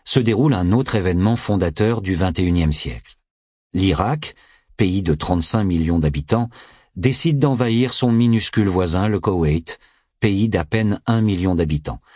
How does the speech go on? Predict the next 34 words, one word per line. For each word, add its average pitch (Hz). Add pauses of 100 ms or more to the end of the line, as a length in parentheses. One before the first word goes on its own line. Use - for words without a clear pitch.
(280)
et 92
qui 85
dispose 78
de 73
réserves 76
pétrolières 82
du 87
même 87
ordre 76
que -
l'Irak. - (1120)
Cela 101
provient 117
des 95
hasards 85
de 76
la 73
géographie, 73
certes, - (400)
mais 90
aussi 92
du 87
coup 101
de 85
crayon 87
post-colonial 82
des 76
compagnies 78
pétrolières 78
occidentales 76
et 76
de 71
leurs 71
gouvernements, 76